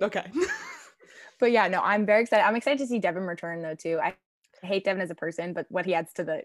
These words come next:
Speaker 2: show is just pure entertainment. It's reminiscent of old Challenge. It's awesome.
Speaker 1: Speaking of entertaining pot stirrers, we're excited to see come back. How about Amanda coming back?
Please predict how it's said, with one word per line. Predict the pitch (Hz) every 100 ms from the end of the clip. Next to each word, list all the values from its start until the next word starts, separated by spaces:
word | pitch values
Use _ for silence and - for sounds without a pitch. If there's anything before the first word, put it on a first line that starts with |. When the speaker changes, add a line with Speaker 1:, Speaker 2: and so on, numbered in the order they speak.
| -
Speaker 2:
show | - 165 170
is | - 170 170
just | - 196 -
pure | - 180
entertainment. | 180 185 170 185 196
It's | 185 -
reminiscent | 202 202 196 202
of |
old | 175 175
Challenge. | 170 165 165
It's | - -
awesome. | - - - - 226
Speaker 1:
Speaking | - - 262 311
of | 294
entertaining | 226 220 226 214 214 196 196
pot | 185 185 -
stirrers, | - 170 175 180
we're | 185
excited | 170 - 175 165 165
to |
see | - 180
come | 214 233
back. | 170 151 160
How | -
about | 233 392 440
Amanda | 214 165 277 - 196 -
coming | 208 175 175
back? | 165 127 92 -